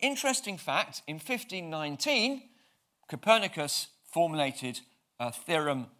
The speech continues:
in economics, which has since then become Gresham's law. And it is the same Gresham, I checked.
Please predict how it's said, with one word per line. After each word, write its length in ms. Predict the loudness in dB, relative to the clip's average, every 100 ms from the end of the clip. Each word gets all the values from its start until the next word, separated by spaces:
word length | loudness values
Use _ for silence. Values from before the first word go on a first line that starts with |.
| _
in 160 | -8 -6 -6
economics, 760 | -6 6 8 8 4 0 -2 -6 _ _ _ _ _ _
which 260 | -6 -6 -4
has 280 | -2 0 2
since 380 | 4 4 2
then 300 | 6 6 6
become 480 | 0 0 2 2 0
Gresham's 560 | 2 2 2 -2 -6 -2
law. 440 | 4 6 6 0 -10 _ _ _ _ _ _ _ _ -6
And 140 | -4
it 80 | -2
is 260 | 0 0 0
the 80 | -2
same 320 | 2 2 4
Gresham, 500 | 4 4 2 -8 -6
I 120 | -4 -4
checked. 500 | 0 0 0 -6